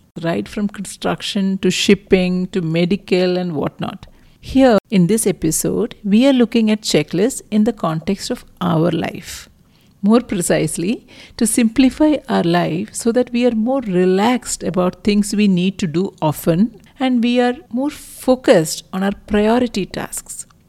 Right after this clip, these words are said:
When we are doing something for the very first time, we may spend a lot of time in making sure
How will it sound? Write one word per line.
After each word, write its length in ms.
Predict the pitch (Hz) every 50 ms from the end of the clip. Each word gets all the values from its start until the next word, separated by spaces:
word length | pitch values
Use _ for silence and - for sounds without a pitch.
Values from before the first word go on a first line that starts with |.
| _ _ _ _ _ _ _ _ _
When 220 | 226 226 247 277
we 140 | 285 302 311
are 60 | 359
doing 260 | 262 226 233 277 302 294
something 420 | - - 220 180 - 220 220 220
for 140 | - - 202
the 80 | 196
very 200 | 180 175 165 170
first 320 | 185 - - 180 180 - - -
time, 420 | 175 160 147 147 - 220 240 240
we 140 | 240 254 247
may 180 | 240 247 254
spend 380 | 247 254 - - - 240 240 247
a 40 | 269
lot 220 | 247 226 233 262
of 180 | 311 - - -
time 440 | - 208 185 175 165 151 147 202 -
in 220 | - 190 185 180
making 300 | 180 190 202 - 247 247
sure 500 | 233 - - - 202 180 160 151 165 185